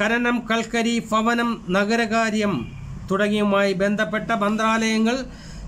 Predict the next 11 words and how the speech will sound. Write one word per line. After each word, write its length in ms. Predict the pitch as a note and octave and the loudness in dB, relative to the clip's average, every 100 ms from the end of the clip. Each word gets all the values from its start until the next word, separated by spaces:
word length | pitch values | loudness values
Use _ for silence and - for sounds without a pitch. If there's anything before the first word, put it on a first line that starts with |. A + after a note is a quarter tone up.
| D3 | -2
നാഷണൽ 480 | G3+ B3+ B3 A#3 A3+ | 0 -2 -2 0 4
മോണിറ്റൈസേഷൻ 960 | A3 A#3+ A#3+ A#3+ A#3+ A#3 G#3+ G#3+ G#3 | 4 2 0 -2 -2 -2 -4 -2 -2
പൈപ്പ് 360 | E3 A3 A3 A3 | 0 -2 0 0
ലൈനിന്റെ 340 | G#3+ A3 G3+ | 2 2 0
ഭാഗമാകും. 720 | F3+ G3 F#3+ F#3+ F3+ D3 C3 - - - - - F3 | 0 0 2 2 2 0 -4 -8 -16 -16 -16 -4 0
ഇതിൽ 360 | G#3+ A#3+ B3+ - | 2 2 0 -2
റോഡ് 320 | E3+ G#3+ C4 C4 | 2 4 4 2
മന്ത്രാലയത്തിന്റെ 960 | B3 A#3+ A#3+ A#3 A3+ A3 A3 A3 G#3 | 2 2 2 2 0 -2 -2 0 -2
കീഴിലുള്ള 560 | G3 A3+ A3 G#3+ G3+ G3 | -2 0 0 2 2 0
സ്വത്തുക്കളിൽ 720 | G#3+ - A#3+ G#3+ G#3+ G#3 G3+ | -2 -4 -4 0 0 0 2
നിന്ന് 280 | G#3 A#3+ | 4 2